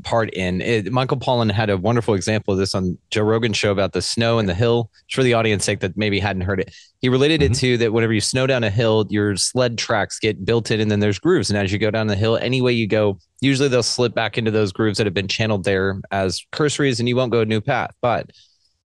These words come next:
Speaker 1: what psychedelics offers is snow on your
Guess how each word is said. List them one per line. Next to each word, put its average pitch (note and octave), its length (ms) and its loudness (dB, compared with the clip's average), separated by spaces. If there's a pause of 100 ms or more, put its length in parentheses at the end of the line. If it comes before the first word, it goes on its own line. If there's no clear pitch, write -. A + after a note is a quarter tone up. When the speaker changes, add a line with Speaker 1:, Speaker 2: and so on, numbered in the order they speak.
(120)
Speaker 1:
what A2+ 180 0
psychedelics C3 580 0
offers A2+ 380 0
is G2+ 160 -2
snow A#2+ 580 2
on G#2+ 220 0
your F#2+ 180 -2